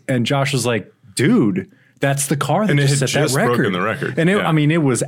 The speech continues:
Speaker 1: outfitted, like, stuff all over the dash, cam-, uh, not cameras, but, like, uh,
Speaker 2: Radar detectors,
Speaker 1: radar detectors,
Speaker 2: speed,
Speaker 1: computers.
Speaker 2: yeah.
Speaker 1: It was pretty legit.
Speaker 2: So he did, in twenty thirteen, Ed broke the record,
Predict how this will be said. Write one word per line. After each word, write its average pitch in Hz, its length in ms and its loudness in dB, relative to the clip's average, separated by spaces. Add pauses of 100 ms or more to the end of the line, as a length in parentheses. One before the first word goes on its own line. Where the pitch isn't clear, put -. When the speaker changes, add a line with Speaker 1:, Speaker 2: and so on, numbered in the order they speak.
Speaker 1:
outfitted, 123 600 -2
like, 107 340 -4
stuff 143 320 -2
all 131 140 0
over 113 100 -2
the 101 80 -2
dash, 123 720 -2
cam-, 127 400 -2
uh, 127 120 0
not 139 180 -4
cameras, 117 380 -2
but, 127 120 -2
like, 110 380 -4 (500)
uh, 110 200 -2
Speaker 2:
Radar 104 220 -2
detectors, 98 480 -4
Speaker 1:
radar 202 220 0
detectors, 170 400 0
Speaker 2:
speed, 131 160 -2
Speaker 1:
computers. 175 480 2
Speaker 2:
yeah. 143 60 -2
Speaker 1:
It 120 60 0
was 113 220 -2
pretty 107 340 -4
legit. 104 360 -6 (120)
Speaker 2:
So 117 540 -2
he 135 240 -2
did, 143 260 -2
in 120 160 -2
twenty 147 300 -2
thirteen, 120 840 -4
Ed 110 280 -4
broke 110 280 -2
the 104 80 -2
record, 98 580 -2